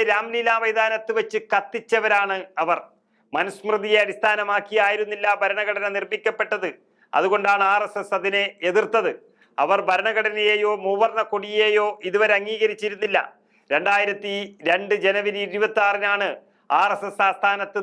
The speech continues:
നിർബന്ധപൂർവം മൂവർണ്ണ കൊടി ഉയരുന്നത് പോലുമെന്നും മല്ലികാർജുൻ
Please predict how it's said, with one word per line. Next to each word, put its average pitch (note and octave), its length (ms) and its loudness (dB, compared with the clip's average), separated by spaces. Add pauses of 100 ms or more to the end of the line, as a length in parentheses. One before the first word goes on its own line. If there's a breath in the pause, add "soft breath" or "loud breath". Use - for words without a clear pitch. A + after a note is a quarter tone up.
നിർബന്ധപൂർവം G3+ 880 0 (400 soft breath)
മൂവർണ്ണ G#3 500 2
കൊടി G3+ 240 -4 (300)
ഉയരുന്നത് G#3 520 2 (120)
പോലുമെന്നും G3+ 500 2 (400 soft breath)
മല്ലികാർജുൻ G3 640 0